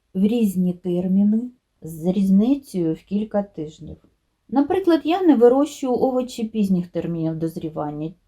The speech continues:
тільки сорти ранніх та середніх термінів. У попередньому відео я докладно розповіла про це.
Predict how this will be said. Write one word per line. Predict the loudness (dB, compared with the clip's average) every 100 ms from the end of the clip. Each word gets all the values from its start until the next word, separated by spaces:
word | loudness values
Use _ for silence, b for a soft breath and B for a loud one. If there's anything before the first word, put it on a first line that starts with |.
| _ _
тільки | -2 0 0
сорти | -2 -2 -2 2 4
ранніх | 4 4 2 0 -2
та | -6
середніх | -2 0 0 0 -6 -12
термінів. | -12 -10 -8 -10 -10 -14 _ _ _ _ _ -4
У |
попередньому | 2 4 4 4 4 4 6 4
відео | 2 -4 0 2
я | 4 2
докладно | 0 0 0 0 -4
розповіла | -6 -6 -4 -2 -2
про | -4 -8
це. | -8 -16 -14 -14